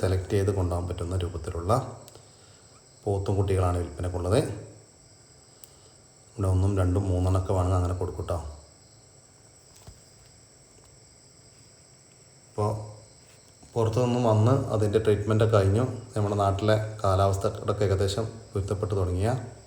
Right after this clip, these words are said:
നമ്മുടെ നാട്ടിലെ ഭക്ഷണമൊക്കെ കഴിച്ചു തുടങ്ങിയിട്ടുള്ള കുട്ടികളാണ്.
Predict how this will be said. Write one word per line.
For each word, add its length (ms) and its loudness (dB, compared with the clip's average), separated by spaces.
നമ്മുടെ 240 2
നാട്ടിലെ 280 2
ഭക്ഷണമൊക്കെ 520 2
കഴിച്ചു 260 2
തുടങ്ങിയിട്ടുള്ള 480 2
കുട്ടികളാണ്. 540 0